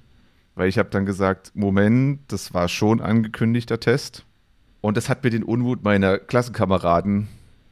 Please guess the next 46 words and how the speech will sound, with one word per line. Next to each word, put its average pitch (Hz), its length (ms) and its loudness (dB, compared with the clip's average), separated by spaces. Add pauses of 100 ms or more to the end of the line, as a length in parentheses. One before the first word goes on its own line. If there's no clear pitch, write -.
(240)
ich 117 120 -6
sag 117 220 0
mal, 110 260 6 (340)
aufgeheizt 120 840 4
und 101 340 0
ich - 180 -8
bin 107 500 0 (280)
in 170 140 -2
Tränen 98 320 4
ausgebrochen. 85 640 -6
Und 90 120 -4
das 101 140 -6
ist - 180 -10
nicht 131 220 -4
das 143 140 -2
erste 85 260 0
Mal 92 160 2
gewesen, 90 300 -2
dass 90 200 -8
es - 220 -14 (640)
passiert 123 460 2
ist - 260 -6
in 101 140 2
dieser 87 260 0
Zeit. 76 380 -2
Also 87 160 -4
ich 90 180 -6
war 87 500 2 (100)
ein 85 260 0
Kind, 87 240 -2
das - 280 -6 (600)
gern 104 180 4
auch 131 100 4
mal 143 140 2
geweint 147 340 0
hat, 92 120 -4
weil 90 120 4
meine 98 240 2
Mama 87 280 0
zu - 120 -6
mir 104 160 0
gesagt 85 380 -4
hat, 87 140 -4
weinen 87 280 2
ist 120 160 -8
okay. - 340 -4